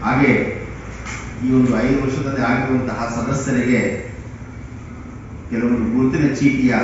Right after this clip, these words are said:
ಸಮಸ್ಯೆ ಇದೆ. ಆ ಎಲ್ಲ ಸಮಸ್ಯೆಗಳನ್ನ ನಾವು ಈ ಮುಂದಿನ ದಿನಗಳಲ್ಲಿ ಸರಿಪಡಿಸುವಂತಹ ಪ್ರಯತ್ನವನ್ನ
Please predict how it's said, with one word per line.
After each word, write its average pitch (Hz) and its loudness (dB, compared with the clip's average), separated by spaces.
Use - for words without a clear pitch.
ಸಮಸ್ಯೆ 135 2
ಇದೆ. 117 2
ಆ 113 2
ಎಲ್ಲ 127 2
ಸಮಸ್ಯೆಗಳನ್ನ 120 2
ನಾವು 107 2
ಈ 120 2
ಮುಂದಿನ 131 8
ದಿನಗಳಲ್ಲಿ 123 4
ಸರಿಪಡಿಸುವಂತಹ 131 2
ಪ್ರಯತ್ನವನ್ನ 123 2